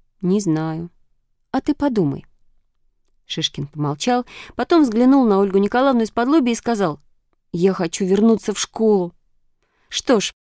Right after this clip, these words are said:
это самое лучшее, что ты мог придумать. Только условие.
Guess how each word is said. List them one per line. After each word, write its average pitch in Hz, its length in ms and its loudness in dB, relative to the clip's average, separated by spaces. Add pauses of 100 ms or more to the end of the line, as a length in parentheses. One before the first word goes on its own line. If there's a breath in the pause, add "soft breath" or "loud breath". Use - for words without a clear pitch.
(300)
это 392 360 2
самое 302 460 4
лучшее, 311 420 0
что - 180 0
ты 175 120 0
мог 185 220 2
придумать. 151 600 -2 (200)
Только 170 280 -4
условие. 202 520 -2